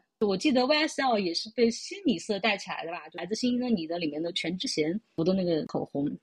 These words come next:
二零一五年的时候，中国的市场消化掉了韩国化妆品出口总量的百分之四十，是名副其实的第一大市场。但是呢，寒流是什-，什么时候开始退烧的呢？我觉得大家都说，啊，是从一六年的萨德事件开始的，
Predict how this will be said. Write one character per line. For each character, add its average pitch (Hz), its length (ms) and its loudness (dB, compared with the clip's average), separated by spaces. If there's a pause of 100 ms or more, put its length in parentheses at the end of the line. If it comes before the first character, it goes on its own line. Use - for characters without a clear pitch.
(180)
二 240 160 8
零 233 160 10
一 285 100 10
五 294 80 8
年 185 180 4
的 190 60 -2
时 - 140 -4
候， 185 220 -4
中 311 260 2
国 208 120 0
的 180 140 -2
市 - 180 0
场 175 240 -4
消 220 160 4
化 220 200 4
掉 185 180 0
了 156 180 0
韩 175 440 2
国 175 180 2
化 208 160 2
妆 202 180 4
品 185 240 2
出 - 240 0
口 196 220 4
总 170 180 -2
量 180 240 2
的 160 140 0
百 160 240 2
分 165 140 -2
之 175 100 -2
四 - 400 2
十， - 340 4 (460)
是 - 160 2
名 196 240 6
副 277 140 6
其 - 180 4
实 - 240 4
的 170 260 2 (320)
第 202 140 6
一 208 60 4
大 190 280 0
市 - 200 0
场。 - 200 -6 (280)
但 247 120 10
是 254 160 8
呢， 202 160 8
寒 196 220 6
流 226 120 8
是 254 120 2
什-， 175 260 -6
什 - 140 -2
么 226 100 4
时 254 80 0
候 233 60 2
开 226 160 -2
始 196 60 -2
退 - 140 -4
烧 220 280 -2
的 226 80 2
呢？ 185 240 -2
我 165 100 -6
觉 180 160 -2
得 202 260 2 (300)
大 285 80 -4
家 277 100 -2
都 285 140 0
说， 285 80 -2
啊， 226 160 0
是 233 160 -6
从 220 180 -2
一 233 120 0
六 254 120 -2
年 185 220 -6
的 196 160 -4
萨 - 220 -6
德 202 100 -2
事 277 140 -4
件 226 180 -4
开 185 160 -10
始 - 200 -10
的， 175 200 -8